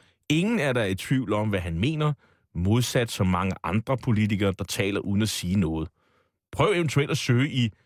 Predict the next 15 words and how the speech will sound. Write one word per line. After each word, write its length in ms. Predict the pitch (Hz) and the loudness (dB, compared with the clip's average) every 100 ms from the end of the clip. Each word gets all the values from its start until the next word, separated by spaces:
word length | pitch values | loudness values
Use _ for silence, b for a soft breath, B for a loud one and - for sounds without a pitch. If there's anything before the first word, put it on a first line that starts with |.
| _ | _
skider 500 | - - - 156 165 143 _ - | -10 -6 -2 0 0 -2 _ -4
på 80 | |
grundloven 540 | 113 87 104 117 78 92 | -4 0 2 2 0 -6
på 120 | - 85 | -6 -6
YouTube." 500 | 76 85 - - - - B B B _ _ _ | -6 -6 -6 -6 -4 -4 B B B _ _ _
Altså, 260 | - 101 90 - | -2 0 -2 2
nu 120 | 131 | 4
har 380 | 117 143 147 98 - - | 6 4 0 -6 -12 -2
Joachim 380 | 113 101 - 95 | 0 0 0 0
B. 60 | |
Olsen 380 | 95 87 - 92 | 0 -2 -6 -8
fået 380 | - 80 90 95 _ _ - 85 | -2 0 0 -2 _ _ -8 -4
fidusbamsen 800 | 95 80 82 - 76 80 76 - - | -2 -2 -6 -2 0 0 -2 -8 -2
en 200 | 80 - | -2 0
gang 240 | - 69 | -2 -2